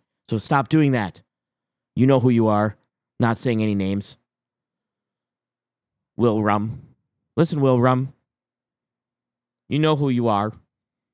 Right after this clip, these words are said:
Besides that, um, I'm gonna check out here. Make sure you click on the Twitch channel, um, because my, another thing I've been telling Will we should do is if I do a two o'clock show,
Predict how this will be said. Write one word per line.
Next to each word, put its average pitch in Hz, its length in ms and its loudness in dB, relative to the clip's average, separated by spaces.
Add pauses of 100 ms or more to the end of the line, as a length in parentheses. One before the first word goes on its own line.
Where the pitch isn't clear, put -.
(1400)
Besides 131 320 -2
that, 131 320 -2
um, 127 500 2
I'm 135 140 0
gonna 196 120 -2
check 196 220 -4
out 208 160 0
here. 196 240 0
Make 165 220 -6
sure 233 120 -6
you 220 80 -2
click 220 220 -2
on 202 80 0
the 170 80 -2
Twitch 190 300 -6
channel, 196 360 0 (360)
um, 139 500 2
because 143 260 -2 (100)
my, 135 280 -2 (140)
another 143 420 0
thing 156 220 -2
I've 135 160 -2
been 123 160 -4
telling 147 260 -2
Will 139 160 0
we 139 100 0
should 123 200 -6
do 135 260 4
is 117 300 0 (200)
if 113 120 -4
I 131 100 0
do 139 140 0
a 131 40 0
two 165 160 0
o'clock 160 300 0
show, 156 460 0